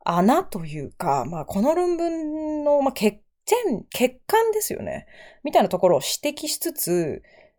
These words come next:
大丈夫、乗ってもいいよっていうことを言うような内容にしていきたいと思います。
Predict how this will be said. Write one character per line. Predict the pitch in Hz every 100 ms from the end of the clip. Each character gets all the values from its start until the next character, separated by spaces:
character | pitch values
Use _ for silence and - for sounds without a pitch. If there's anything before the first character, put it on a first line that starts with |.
| _ _ 226
大 | 285
丈 | 320 339
夫、 | 190 -
乗 | 208
っ | 220
て | - 370
も | 220
い | 294 339
い |
よ | 185 226
っ | -
て | -
い | 180 190 208
う |
こ | 214 214
と | - 254 247 277
を | - _ -
言 | 190 240 285
う |
よ | 269 302
う | 254
な | 202 -
内 | 180 196
容 | 202 190
に | 185 -
し | -
て | 170
い | 156
き | -
た | 170
い | 156
と | 143 -
思 | 180 180
い |
ま | 175 170
す。 | - -